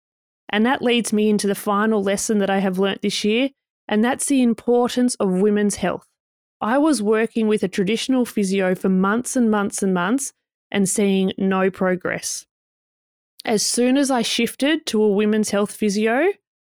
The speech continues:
everything changed. We actually found the source of the problem and we made progress. And it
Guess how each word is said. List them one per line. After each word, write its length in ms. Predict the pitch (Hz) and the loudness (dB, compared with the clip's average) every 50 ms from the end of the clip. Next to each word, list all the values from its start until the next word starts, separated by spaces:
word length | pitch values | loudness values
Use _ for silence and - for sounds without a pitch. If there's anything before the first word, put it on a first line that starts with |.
| _ _ _ - | _ _ _ -4
everything 380 | - 196 196 196 - 202 190 - | -2 0 0 0 -2 -2 -4 -4
changed. 640 | - - 202 175 170 165 170 170 - - - - _ _ _ _ _ _ _ _ _ - | -4 -4 -2 -2 -2 -2 -4 -6 -6 -10 -16 -18 _ _ _ _ _ _ _ _ _ -4
We 200 | - 208 196 - - | -2 -2 -2 -2 -4
actually 520 | - 214 - - - - 247 220 226 220 | -8 -8 -8 -8 -6 -2 0 0 0 0
found 440 | 208 - - 208 196 202 202 196 185 | 0 -2 -2 -2 0 0 0 0 0
the 40 | 180 | -2
source 400 | - - - 208 196 196 - - | -2 -2 0 0 0 0 -2 -4
of 60 | 190 | -6
the 60 | 190 | -6
problem 540 | 180 - - 190 185 185 202 233 277 311 302 _ _ _ _ _ _ _ _ - | -6 -4 -4 -4 -2 0 0 2 2 0 -2 _ _ _ _ _ _ _ _ -4
and 140 | - 202 196 | -2 0 2
we 120 | 196 196 | 2 4
made 540 | 185 180 185 185 180 180 175 185 185 190 - | 4 2 2 2 2 2 0 0 -2 -4 -8
progress. 800 | - - - 175 170 180 175 - - 202 - - - - - - _ _ _ _ _ _ _ _ _ - | -12 -8 -4 -2 -2 -2 -2 -2 -4 -4 -4 -6 -8 -8 -10 -12 _ _ _ _ _ _ _ _ _ -4
And 140 | 214 202 196 | -2 0 0
it 100 | - | 0